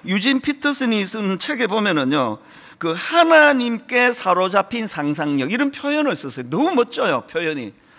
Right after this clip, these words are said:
하나님께 사로잡힌 상상력이에요.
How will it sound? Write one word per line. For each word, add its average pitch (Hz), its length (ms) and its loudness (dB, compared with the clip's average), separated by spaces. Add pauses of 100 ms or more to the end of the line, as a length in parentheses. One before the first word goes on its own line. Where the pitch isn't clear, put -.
(260)
하나님께 339 960 4
사로잡힌 220 680 -2
상상력이에요. 104 840 -12